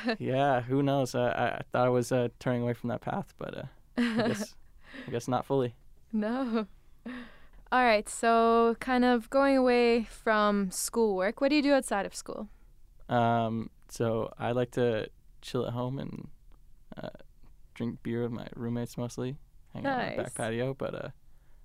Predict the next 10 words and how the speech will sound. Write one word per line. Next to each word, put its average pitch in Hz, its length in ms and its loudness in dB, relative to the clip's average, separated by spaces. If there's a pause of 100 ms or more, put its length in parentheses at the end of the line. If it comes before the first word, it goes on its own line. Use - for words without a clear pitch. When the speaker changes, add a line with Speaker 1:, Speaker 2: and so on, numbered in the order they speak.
(320)
Speaker 2:
uh, 131 200 -4
I 123 60 0
do 139 140 -2
some 135 220 -2
reading 139 400 2
and, 120 220 -4 (280)
and - 120 -8
I 123 40 -6
watch, 117 280 -6
uh, - 140 -8